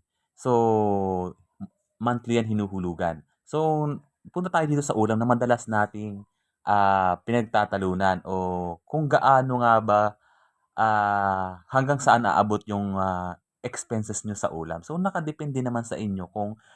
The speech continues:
paano nyo titipidin, ano. Kasi may mga para-paraan. Siyempre, may gulay, may lahok na isda, may lahok na karne. Pwede yun. Ah, kayo na ang bahalang mag-budget. Kasi kung marunong lang kayo, hindi yung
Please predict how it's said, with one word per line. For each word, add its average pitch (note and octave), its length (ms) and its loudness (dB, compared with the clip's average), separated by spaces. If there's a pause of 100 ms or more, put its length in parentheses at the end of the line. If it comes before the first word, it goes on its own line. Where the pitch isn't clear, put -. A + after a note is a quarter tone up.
(140)
paano C3 480 0
nyo A2 320 0 (320)
titipidin, G#2+ 560 -2
ano. A2 320 2
Kasi C#3 320 -2
may A#2 240 -2
mga A2 240 0
para-paraan. A2+ 640 2
Siyempre, C3 240 -12
may F#2+ 260 -4
gulay, A#2+ 380 2
may G#2+ 160 0
lahok G2 240 -2
na E2+ 100 -4
isda, A#2 300 -2
may G2+ 80 -6
lahok F2+ 320 -4
na - 80 -10
karne. G#2 400 -4
Pwede D#3+ 260 -6
yun. D#3+ 220 4
Ah, A2 640 4 (400)
kayo D3+ 160 -2
na D#3 80 4
ang D3+ 80 2
bahalang B2 400 4
mag-budget. G2 800 -2
Kasi A#2 240 -8
kung B2+ 160 -6
marunong C#3+ 320 2
lang D3 160 2
kayo, C3 320 0
hindi B2 240 -4
yung A#2 320 -8